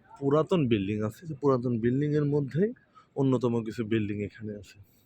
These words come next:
আবার আমরা যদি রাস্তার অপোজিটে যাই, এই জায়গাতে লক্ষ্য করবেন হয়তোবা সামনের দিকে আরও সাইকেল, আহ, রাখার মতন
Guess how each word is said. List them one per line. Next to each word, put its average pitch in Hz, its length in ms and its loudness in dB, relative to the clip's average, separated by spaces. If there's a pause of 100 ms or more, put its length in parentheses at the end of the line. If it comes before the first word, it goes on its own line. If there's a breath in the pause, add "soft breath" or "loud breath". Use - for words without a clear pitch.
(840)
আবার 120 340 0 (1400 loud breath)
আমরা 113 220 -6
যদি 117 200 -6
রাস্তার 113 420 -4 (200)
অপোজিটে 113 440 -4
যাই, 101 200 -4 (3000)
এই 139 120 -4
জায়গাতে 131 540 2 (400)
লক্ষ্য 120 360 -6
করবেন 127 340 2
হয়তোবা 120 400 -4 (1400 soft breath)
সামনের 120 340 -2
দিকে 117 240 -4
আরও 113 420 0 (220)
সাইকেল, 113 580 -4 (120)
আহ, 120 80 -14 (280)
রাখার 117 300 -4
মতন 110 360 -6